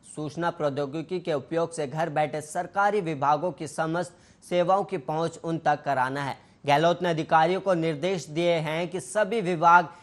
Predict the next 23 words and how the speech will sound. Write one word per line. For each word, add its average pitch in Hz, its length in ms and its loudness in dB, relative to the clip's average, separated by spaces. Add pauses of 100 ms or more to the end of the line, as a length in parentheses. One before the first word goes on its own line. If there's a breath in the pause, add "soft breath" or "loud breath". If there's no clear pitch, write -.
(160 loud breath)
इस 214 200 2
साल 185 280 8
दो 175 240 0
अक्टूबर 180 540 2
तक 156 220 0 (180)
अपनी 180 580 0 (420)
समस्त 202 560 2
योजनाओं 175 560 2
और 165 160 2
कार्यक्रमों 156 720 0
की 156 200 -8
जानकारियां 143 760 0 (160)
जन 190 260 -2
सूचना 156 460 -4
पोर्टल 139 420 -4
पर 135 300 -2
साझा 127 480 -2
करें। 127 240 -6 (340 soft breath)
और 139 140 4
उन्होंने 156 320 0
आगे 147 280 2
कहा 147 360 4
कि 170 460 -4